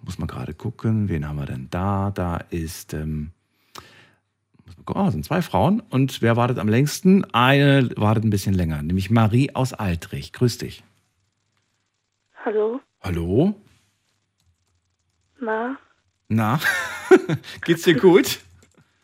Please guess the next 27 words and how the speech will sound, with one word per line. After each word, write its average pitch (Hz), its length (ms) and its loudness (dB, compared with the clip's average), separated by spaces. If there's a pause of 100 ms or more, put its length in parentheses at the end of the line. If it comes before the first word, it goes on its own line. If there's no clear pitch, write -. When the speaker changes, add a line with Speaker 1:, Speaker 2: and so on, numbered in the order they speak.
Speaker 2:
Ja. 208 340 -4 (260)
Speaker 1:
Ja, 104 380 -2 (340)
gut. 110 280 -2 (420)
Marie, 107 300 2 (2000)
Speaker 2:
Ähm, 214 600 0 (200)
ich - 160 -12
hab 202 180 -6
Gedächtnisprobleme. 185 1300 -8
Ähm, 190 580 -10
Daniel, 196 640 -2
welches 196 460 -4 (180)
Thema 220 300 -8
ist 220 160 -12
es 240 100 -8 (100)
nochmal? 220 480 -10 (300)
Speaker 1:
Ach - 120 -14
so, 165 200 -8
es - 120 -10
geht - 180 -6
heute 170 200 -2
um 90 100 0
Nachwuchs 104 640 -2
und 92 160 -4
was 101 240 -4
der 104 100 0
Nachwuchs 107 460 -2
kostet. - 600 -8